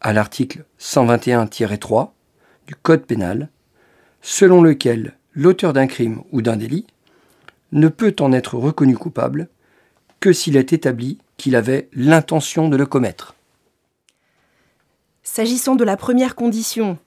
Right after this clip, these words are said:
Speaker 2: qui constitue l'élément matériel, à savoir l'acte sexuel lui-même, le Code pénal incrimine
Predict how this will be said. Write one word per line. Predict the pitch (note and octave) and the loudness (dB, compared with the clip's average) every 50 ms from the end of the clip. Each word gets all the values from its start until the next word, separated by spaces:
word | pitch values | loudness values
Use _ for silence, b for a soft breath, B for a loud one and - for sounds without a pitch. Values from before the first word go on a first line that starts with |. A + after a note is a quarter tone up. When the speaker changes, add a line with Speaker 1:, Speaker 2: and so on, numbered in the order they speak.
| _ _ | _ _
Speaker 2:
qui | - F#3+ - | -18 -14 -10
constitue | - G3+ G3+ - - G3 - - G#3 G3 | -8 -8 -8 -8 -10 -12 -8 -8 -6 0
l'élément | F#3 G3+ G#3 G3+ G#3+ G#3 G#3 G3 | 2 4 4 6 4 4 4 4
matériel, | G3 G3 A3 A#3 A3+ - A3 G#3 G#3+ G3+ G3+ F#3 F3 E3+ E3+ E3 - _ _ _ _ _ _ | 4 4 2 2 0 -2 -4 -4 -4 -4 -4 -4 -6 -8 -10 -12 -16 _ _ _ _ _ _
à | - | -6
savoir | - - E3+ E3 D#3+ D3+ D#3 | -4 -2 -2 -2 -2 -2 -2
l'acte | F#3 A3 A3 - - | -2 -2 -2 -4 -6
sexuel | G3 - F3+ E3+ - - G#3 G3 | -6 -6 -6 -6 -4 -2 -2 0
lui-même, | F#3 E3+ F3 E3+ E3+ F#3+ A#3+ C4+ C#4 b b b b b b b b b b - | -2 -2 -2 -2 0 0 2 0 0 b b b b b b b b b b -2
le | G#3+ A3 | 0 0
Code | A3 - F#3 D#3+ - - | 2 4 4 2 2 2
pénal | - G3 G#3 B3 C#4 C#4 C4+ - | 0 2 2 2 2 2 2 0
incrimine | G#3+ G3+ - - - G3+ A3+ C4 D4+ D#4 D#4+ | 0 -2 -2 -2 0 4 6 8 8 6 6